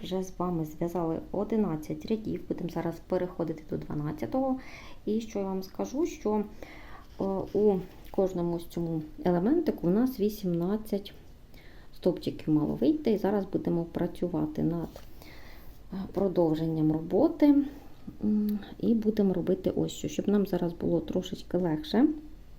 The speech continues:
ми робимо наступним чином. Ми повинні перейти до четвертого, до п'ятого,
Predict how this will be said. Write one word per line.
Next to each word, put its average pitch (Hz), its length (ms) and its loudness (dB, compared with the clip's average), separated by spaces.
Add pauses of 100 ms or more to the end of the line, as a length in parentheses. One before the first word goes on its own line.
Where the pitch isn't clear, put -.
(1040)
ми 247 180 12
робимо 214 360 8
наступним 185 520 2
чином. 160 340 4
Ми 202 120 6
повинні 185 400 6
перейти 175 560 4
до 165 260 6
четвертого, 214 1000 2
до 180 140 2
п'ятого, 196 680 2